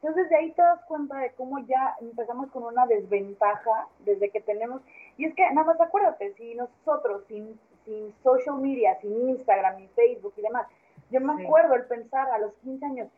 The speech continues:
Speaker 1: "Híjole, no, en bikini no", y me acuerdo que salía de la alberca casi, casi tapada en la toalla por no ver, y ahorita veo fotos y es como, "No, hombre, o sea, ¿cómo se me ocurre?". O sea, toda pilica, y yo así, "No, no, no", y me acuerdo que me creía gordísima.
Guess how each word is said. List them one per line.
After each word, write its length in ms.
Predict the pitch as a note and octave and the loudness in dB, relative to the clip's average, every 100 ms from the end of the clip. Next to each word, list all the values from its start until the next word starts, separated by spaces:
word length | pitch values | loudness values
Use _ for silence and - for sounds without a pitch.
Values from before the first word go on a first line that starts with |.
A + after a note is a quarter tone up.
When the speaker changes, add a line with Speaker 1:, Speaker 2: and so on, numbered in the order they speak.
| _ _ | _ _
Speaker 1:
"Híjole, 340 | A#3+ B3 G#3+ G#3+ | -6 0 2 2
no, 260 | A#3+ A#3 - _ G#3+ | -2 -4 -12 _ -10
en 180 | G#3+ A3 | -6 -6
bikini 440 | A#3 - C4+ C#4+ D#4+ | -8 -10 -8 -6 -2
no", 340 | D4+ D4 D#4 | 0 4 2
y 100 | B3+ | 2
me 100 | A#3 | -2
acuerdo 200 | A#3 B3+ | 0 0
que 120 | C4 | -2
salía 260 | C4 G#3+ A3 | 0 4 4
de 100 | C4 | 2
la 80 | A#3+ | -2
alberca 480 | G3+ A3+ A3 C4+ C4+ | -4 -6 -4 -6 -4
casi, 200 | C4 B3+ | -8 -6
casi 220 | C4 B3+ - | -12 -10 -8
tapada 380 | G#3 A3+ A3+ | -6 -4 -4
en 60 | B3 | -4
la 100 | A3 - | -8 -4
toalla 280 | A#3 A#3+ B3+ | -4 -4 -6
por 140 | A3+ A3 | -10 -6
no 100 | A3+ | -6
ver, 120 | - | 0
y 60 | A#3+ | 2
ahorita 220 | A#3+ E4 | 2 2
veo 180 | D#4+ D#4+ | 2 0
fotos 380 | D4 C#4+ - D#4+ | -2 -4 -4 -6
y 40 | C4+ | -8
es 80 | - | -18
como, 200 | C#4 B3+ | -14 -12
"No, 200 | A3+ A3+ | -8 -6
hombre, 260 | A3 G#3 E3+ | -6 -8 -10
o 60 | E3+ | -8
sea, 400 | F#3 F3+ F3 - _ _ G3 G3 | -6 -4 -4 -6 _ _ -14 -4
¿cómo 340 | C4 C#4+ E4 A3+ | -2 0 -2 -2
se 120 | E4+ | -4
me 140 | D4 A#3+ | -4 -4
ocurre?". 880 | G3+ - _ - A#3+ B3 C4+ C4 A3+ | -4 -6 _ -8 -4 -2 0 0 0
O 120 | G#3 | 0
sea, 120 | G#3+ | -2
toda 260 | G#3+ B3+ - | -2 -2 -2
pilica, 880 | D4 C#4 C#4+ C4+ C4+ _ C#4 C4+ C4+ | -10 -10 -8 -10 -12 _ 0 2 2
y 80 | A#3+ | 0
yo 120 | C4 | -6
así, 200 | B3+ C4 | -6 -8
"No, 160 | C4+ D4 | -6 -4
no, 120 | D4 | -4
no", 140 | D4 | -6
y 40 | C4+ | -6
me 100 | C4+ | -6
acuerdo 220 | D4+ E4 | -4 -4
que 60 | D#4 | -4
me 140 | D4 | -2
creía 300 | B3 B3+ C4 | 0 2 2
gordísima. 880 | C#4+ D4+ E4 A#4+ - C#4 A3+ G3 | 2 -2 -4 -6 -6 -4 -2 -2